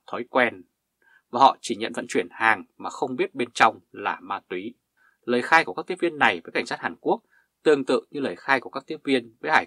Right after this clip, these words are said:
quan sân bay Tân Sơn Nhất trong vụ việc xảy ra vào tháng ba năm hai nghìn không trăm hai mươi ba. Vụ ở Tân Sơn Nhất, Hải quan Việt Nam đã phát hiện và bắt giữ năm tiếp viên hàng không của hãng Vietnam Airlines,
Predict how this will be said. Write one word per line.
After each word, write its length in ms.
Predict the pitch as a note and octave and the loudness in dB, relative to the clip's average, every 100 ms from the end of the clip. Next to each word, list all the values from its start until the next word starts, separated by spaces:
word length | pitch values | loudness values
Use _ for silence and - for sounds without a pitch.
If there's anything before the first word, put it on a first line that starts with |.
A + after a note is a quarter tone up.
| - | 4
quan 300 | B2 A#2+ G#2+ | 4 4 0
sân 220 | - A#2 | -10 -4
bay 220 | A2 G#2 - | -2 -2 -4
Tân 180 | - A#2+ | -8 -6
Sơn 200 | - G#2+ | -8 -6
Nhất 200 | B2+ - _ _ _ _ - | -4 -4 _ _ _ _ -2
trong 140 | F#3 | -2
vụ 120 | D3+ A#2+ | 0 0
việc 160 | B2 - | 0 -2
xảy 240 | - F2 | -8 -6
ra 220 | G#2 C#3+ | 2 2
vào 100 | C3+ - | 2 -6
tháng 180 | A#2 | -6
ba 340 | C#3 C#3 A#2+ - | 6 6 6 0
năm 100 | - | -10
hai 180 | A#2+ C3 | 0 2
nghìn 120 | G#2+ - | 2 -8
không 80 | G#2 | -12
trăm 120 | A2+ | -14
hai 140 | G#2 G#2+ | -12 -2
mươi 40 | |
ba. 280 | A2 G2+ F#2+ _ _ _ _ _ _ _ _ | 0 0 -2 _ _ _ _ _ _ _ _
Vụ 140 | B2 C#3 | -2 0
ở 100 | G#2+ | 0
Tân 100 | D#3+ | -2
Sơn 160 | E3 | -2
Nhất, 180 | D#3+ A3+ _ | -4 -6 _
Hải 240 | - - | -4 -2
quan 200 | F2+ C#3 | 0 -2
Việt 160 | B2+ - | -2 -6
Nam 320 | A#2 C3+ B2 | 0 0 0
đã 80 | A#2+ | -6
phát 160 | E3 E3 | -8 -2
hiện 240 | C3+ - _ _ _ | -2 -4 _ _ _
và 100 | - | -6
bắt 180 | G#2 F3 | 0 0
giữ 300 | - F3 F#3 G#3+ - | 0 -2 -2 -4 -6
năm 300 | C3+ C#3 B2+ | -2 -2 -2
tiếp 100 | F3+ - | -8 -4
viên 140 | D3 | -6
hàng 180 | A#2+ - | -6 -16
không 280 | - B2+ A#2+ | -6 -4 -4
của 100 | - | -8
hãng 180 | G#2 C#3+ | -10 -8
Vietnam 320 | - A2 G#2+ | -10 -6 -8
Airlines, 440 | A2+ A2 G#2 F#2 | -6 -2 -2 -2